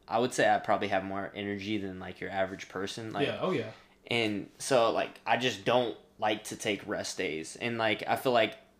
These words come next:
Speaker 1: being younger and stuff too, you can get away with not taking rest
Speaker 2: You're
Speaker 1: days.
Speaker 2: taking advantage of it too, you know, a
Speaker 1: Yeah.
Speaker 2: little bit.
Speaker 1: So I'm twenty-six, Tyler's twenty.
Speaker 2: Yeah.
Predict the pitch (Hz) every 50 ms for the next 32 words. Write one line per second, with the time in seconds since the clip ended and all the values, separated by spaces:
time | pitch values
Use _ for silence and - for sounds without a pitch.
0 | - 120 123 123 120 113 110 107 110 113 120 120 110 123 123 117 117 110 - 127
1 | 110 110 - - - 113 113 117 117 113 - - 107 113 113 - 117 113 107 101
2 | 107 101 101 98 90 92 98 104 110 110 107 107 107 101 - - 101 95 104 101
3 | - - 107 104 95 - 107 101 98 98 104 107 107 - - 113 107 113 113 120
4 | 139 151 165 143 131 117 110 107 117 135 151 147 120 117 107 110 107 - 135 127
5 | 120 104 104 107 123 151 135 - - 107 113 - - _ _ - - 151 139 -
6 | 151 - - 175 151 127 117 - - 123 123 123 - - - - - - - -
7 | 113 113 110 110 107 104 104 - - - _ - - - 117 113 107 104 107 107
8 | - 139 120 104